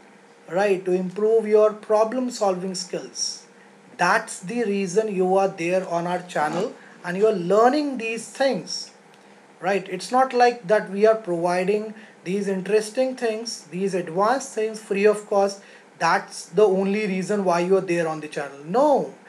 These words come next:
it's because you are enjoying these things. You are, uh, you are inter-, you have your, your interest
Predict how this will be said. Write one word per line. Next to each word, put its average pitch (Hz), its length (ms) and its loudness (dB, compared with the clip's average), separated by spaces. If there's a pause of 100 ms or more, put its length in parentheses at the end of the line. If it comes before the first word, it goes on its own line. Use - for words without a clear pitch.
(300)
it's 170 280 -8
because 190 540 0
you 196 160 2
are 214 220 2
enjoying 180 640 -2
these 233 380 -8
things. 233 340 -6
You 196 340 2
are, 196 440 2 (280)
uh, 170 280 -4 (240)
you 185 220 4
are 202 220 4
inter-, 190 540 0
you 208 200 -2
have 214 340 0 (100)
your, 220 260 4 (400)
your 208 180 4
interest 294 420 0